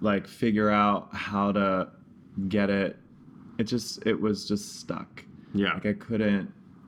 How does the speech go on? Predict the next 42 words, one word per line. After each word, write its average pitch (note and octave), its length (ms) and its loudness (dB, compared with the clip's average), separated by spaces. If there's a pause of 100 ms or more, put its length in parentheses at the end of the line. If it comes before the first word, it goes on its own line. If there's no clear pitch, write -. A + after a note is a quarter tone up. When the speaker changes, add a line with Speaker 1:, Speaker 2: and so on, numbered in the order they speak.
Speaker 1:
it G2+ 60 -4
just G2+ 240 -4
wasn't G#2 280 0
moving F2+ 300 2
forward. E2 400 -4 (480)
Anyways, A#2 520 0
so C3 200 -2
I B2+ 60 2
went C3 240 -2
to C3+ 100 -2
see A2 280 2
this G#2 200 0
amazing G2+ 420 4
chiropractor, B2 920 0
um, G2 220 0
Doctor F2+ 240 -4
Margolin, A#2+ 600 2 (580)
and A#2 220 4
he C#3+ 120 4
was E3 180 0
the B2+ 100 -2
first B2 420 -4
person A2+ 480 2
that G#2 180 2
could G2+ 180 -2
get G#2+ 180 -2
my G#2 160 2
back, G2 520 -4 (1000)
um, B2 320 4
to D3 180 0
move, A2+ 720 4
really, G#2+ 400 4
is G2+ 180 2
what G2+ 160 0
was F#2+ 160 -2
<laughs> - 20 -10
happening. G#2+ 360 -2 (340)
Speaker 2:
Yeah. F#3+ 420 6
Speaker 1:
To, D#3 60 4
like, C3 240 4
kind B2 200 2
of, A#2+ 180 0